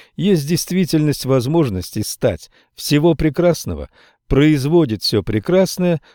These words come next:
сообразует всё в меру его способности вместить с собой и обращает к себе. То же касается благого, поскольку оно есть всё, чем может быть,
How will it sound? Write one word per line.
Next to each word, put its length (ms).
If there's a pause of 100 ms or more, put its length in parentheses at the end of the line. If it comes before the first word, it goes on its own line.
(100)
сообразует 920
всё 360 (240)
в 120
меру 300
его 220
способности 880
вместить 840 (200)
с 100
собой 580 (220)
и 120
обращает 800 (140)
к 60
себе. 500 (840)
То 180
же 140
касается 640
благого, 600 (300)
поскольку 640
оно 180
есть 220
всё, 240
чем 240
может 340
быть, 320